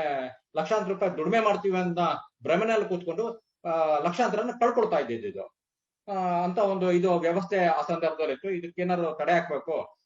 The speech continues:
ಅಂತೇಳಿ ನಾವು ಇದನ್ನ ಸರ್ಕಾರದ ಮಟ್ಟದಲ್ಲಿ ಮಾತ್ರ ಆಗೋದು. ಆ, ಹಾಗಾಗಿ ಇದನ್ನ ಒಂದಷ್ಟು ಸರ್ಕಾರದ ಅರ್ಜಿ ಕೊಟ್ಟು ಇದನ್ನ ನಿಲ್ಸ್ಬೇಕು ಅಂತ ಒಂದು ಪ್ರಯತ್ನ ಪಟ್ಟು ನಾವು ಇಪ್ಪತ್ತ ಎಂಟು ನಾಲ್ಕು ಇಪ್ಪತ್ತು,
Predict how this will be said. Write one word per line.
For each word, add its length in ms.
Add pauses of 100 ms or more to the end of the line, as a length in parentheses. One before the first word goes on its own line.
(100)
ಅಂತೇಳಿ 360
ನಾವು 680
ಇದನ್ನ 200 (420)
ಸರ್ಕಾರದ 360
ಮಟ್ಟದಲ್ಲಿ 380
ಮಾತ್ರ 220
ಆಗೋದು. 580 (460)
ಆ, 320 (520)
ಹಾಗಾಗಿ 400
ಇದನ್ನ 200
ಒಂದಷ್ಟು 380
ಸರ್ಕಾರದ 440 (120)
ಅರ್ಜಿ 280
ಕೊಟ್ಟು 220
ಇದನ್ನ 160
ನಿಲ್ಸ್ಬೇಕು 420
ಅಂತ 120
ಒಂದು 220
ಪ್ರಯತ್ನ 300
ಪಟ್ಟು 440 (220)
ನಾವು 160
ಇಪ್ಪತ್ತ 520
ಎಂಟು 380
ನಾಲ್ಕು 640 (220)
ಇಪ್ಪತ್ತು, 520